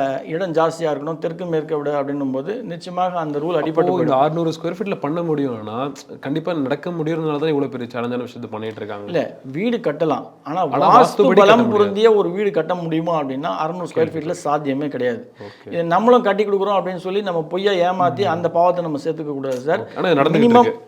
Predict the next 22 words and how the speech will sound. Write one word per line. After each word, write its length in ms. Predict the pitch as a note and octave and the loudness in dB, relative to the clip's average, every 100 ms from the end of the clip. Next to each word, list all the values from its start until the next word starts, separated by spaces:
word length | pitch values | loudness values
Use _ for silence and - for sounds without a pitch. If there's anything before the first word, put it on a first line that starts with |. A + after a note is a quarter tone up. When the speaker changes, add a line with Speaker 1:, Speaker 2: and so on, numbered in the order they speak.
| - _ - | -20 _ 2
Speaker 1:
இது 140 | B3 | 4
நடந்துட்டு 320 | F3+ A3+ B3 | 6 6 6
இருக்கு. 340 | F#3+ D3+ - - | 6 0 -2 -6
இது 140 | F#3+ G3 | -2 2
Speaker 2:
ஆ. 40 | |
Speaker 1:
தவறு. 520 | F3+ G3 G3 C#3+ - - - | 6 6 6 2 -2 -18 -4
அது, 340 | D#3 G3 D#3+ - F3 | -2 0 -4 -8 -4
அ, 80 | |
மக்களை 440 | D3+ E3 B3+ A#3 F3+ | -2 0 2 2 2
ஏமாத்திட்டு 340 | F#3 F#3+ E3+ | 0 -2 -4
இருக்காங்க. 480 | D3 C#3 D3 - - | -6 -6 -4 -6 -8
அது 120 | F3 D3 | -8 -6
Speaker 2:
ஆ. 40 | |
Speaker 1:
நிச்சயமா 380 | D3+ E3+ G#3 - | -6 -4 -4 -2
பண்ண 200 | E3 F3 | -2 -2
முடியாது. 580 | E3+ D3+ C#3+ G3+ A#3+ - - _ A#2+ | -2 0 0 -2 -4 -12 -20 _ -2
வாஸ்து, 460 | C#3 G3+ A3 - D#3+ | 4 4 2 0 -2
ஆண்டாள் 320 | E3 G#3 G3 | 2 2 4
வாஸ்துடைய 920 | F#3 F3 - E3+ D#3+ F3 G3+ - - - _ | 4 2 -2 -4 0 2 2 0 -6 -20 _
ஆறு 400 | C#3 D#3+ F#3+ F#3+ | -2 4 4 6
அடிப்படை 440 | D#3+ G3+ G3 G#3+ F#3 | 4 2 0 0 2
விதிப்படி 600 | E3 E3+ E3 F3+ A#3 | -2 -4 -4 -4 -4